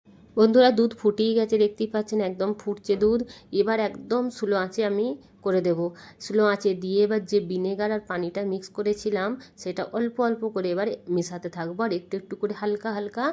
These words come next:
নাড়তে থাকবো। দেখবেন কিছুক্ষণ পরে পানিটা সবুজ মতো হয়ে যাচ্ছে, আর একদম ছানাগুলো আমাদের জড়ো হয়ে এসেছে। এভাবে করলে দেখবেন কিছুক্ষণ পরেই।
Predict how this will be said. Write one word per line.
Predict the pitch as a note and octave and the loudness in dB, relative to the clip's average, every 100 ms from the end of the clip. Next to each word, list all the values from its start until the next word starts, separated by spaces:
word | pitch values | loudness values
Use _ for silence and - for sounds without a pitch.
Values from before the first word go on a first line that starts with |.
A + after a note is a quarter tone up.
| - - - | -6 -14 -2
নাড়তে | F#3 E3 E3+ | -2 0 -2
থাকবো। | E3+ D#3+ D#3+ F3 F3 - - F#3 | -2 -4 -4 -6 -6 -18 -10 0
দেখবেন | G#3 A#3+ A#3+ A3+ | 0 2 2 0
কিছুক্ষণ | G#3+ G#3 G#3+ A3+ G#3+ | -4 -8 -6 -4 -4
পরে | G#3 G3+ G3 | -4 -4 -4
পানিটা | G3 F#3 F#3+ G#3 | -4 -4 -4 -8
সবুজ | G#3 G#3 G#3+ A3+ G#3+ | -8 -6 -2 -2 -2
মতো | G#3 F#3+ G3 | -4 -4 -4
হয়ে | F#3 F3 | -4 -4
যাচ্ছে, | F3+ F3 - G#3+ C4+ - - - | -6 -8 -8 -6 -6 -10 -20 -14
আর | E3+ E3+ | -8 -6
একদম | C3 F#3+ G#3 G#3 G#3+ A#3+ | -6 -6 -4 -2 -4 -8
ছানাগুলো | - F#3+ F#3 G3 G3 | -4 -2 -2 -2 -4
আমাদের | F#3+ F#3 G#3+ | -4 -6 -2
জড়ো | F#3 E3+ F3+ | -2 -2 -2
হয়ে | F3+ F3 | -2 -4
এসেছে। | F3 F3 E3+ E3 E3 - - - | -4 -8 -6 -6 -8 -18 -16 -4
এভাবে | F#3 F3+ F3+ G3+ | -2 0 -2 -2
করলে | F#3 E3+ F3 | -2 -2 -2
দেখবেন | F3 E3+ E3+ F3 | -2 -4 -4 -4
কিছুক্ষণ | F3 E3+ E3+ E3+ | -6 -10 -8 -8
পরেই। | E3+ E3+ E3+ | -6 -6 -6